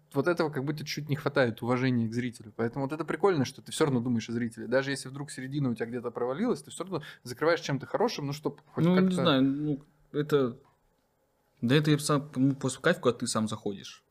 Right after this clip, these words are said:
Speaker 2: Ты
Speaker 1: Ну
Speaker 2: ещё
Speaker 1: да.
Speaker 2: как-то к себе какое-то уважение немножко. Не, к зрителю, наверное, тоже есть, но, во-первых, это, ну, я уже не могу сказать, это, это, может, потому что я ивенты много вёл, что там надо, чтобы, блядь, гости на мероприятии были довольны, тебе за это деньги платят, то есть есть какой-то этот инстинкт, всё должен срабатывать какой-то.
Speaker 1: Мгм.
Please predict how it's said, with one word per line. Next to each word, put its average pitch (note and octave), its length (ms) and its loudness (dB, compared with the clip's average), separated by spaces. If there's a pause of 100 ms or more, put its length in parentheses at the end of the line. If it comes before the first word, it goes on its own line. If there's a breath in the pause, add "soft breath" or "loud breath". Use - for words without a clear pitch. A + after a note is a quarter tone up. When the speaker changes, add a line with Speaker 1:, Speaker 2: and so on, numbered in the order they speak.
(120)
Speaker 2:
Ты D3 80 4
Speaker 1:
Ну C3 160 6
Speaker 2:
ещё A#2 240 4
Speaker 1:
да. A#2 60 -8
Speaker 2:
как-то A#2 200 -10
к - 60 -10
себе B2+ 220 0
какое-то C3 280 -4
уважение G#2+ 360 -6
немножко. - 260 -2
Не, D3 120 8
к - 20 6
зрителю, F#3 220 6
наверное, F3+ 180 4
тоже E3+ 180 4
есть, B2+ 260 2
но, C3 220 4 (360 loud breath)
во-первых, E3 280 4
это, D#3 140 0 (800)
ну, D#3+ 160 2
я F3 80 6
уже D#3 100 2
не E3+ 40 6
могу F3 140 4
сказать, A2+ 320 -4
это, - 100 -6
это, - 260 -12 (120)
может, C#3+ 380 2
потому D#3 140 -2
что D3+ 140 2
я C3+ 60 8
ивенты C3 300 4
много A2 220 2
вёл, G#2+ 180 -2
что B2 100 -12
там A2+ 140 -6
надо, A2 200 -6
чтобы, A2+ 300 -10
блядь, G#2+ 240 -8
гости A#2 360 -2
на A#2 80 2
мероприятии A#2+ 380 2
были A2+ 120 0
довольны, A#2 540 0
тебе A2+ 160 -6
за A2+ 80 0
это A2+ 120 -2
деньги B2+ 200 2
платят, A2 360 -4
то A#2 60 -10
есть A#2 180 -8
есть A#2+ 180 -2
какой-то A2+ 260 -4
этот A2 160 -14 (480 soft breath)
инстинкт, C3 400 4
всё C#3+ 120 0
должен A#2 200 4
срабатывать A2 480 0
какой-то. - 300 -16
Speaker 1:
Мгм. B2 400 -2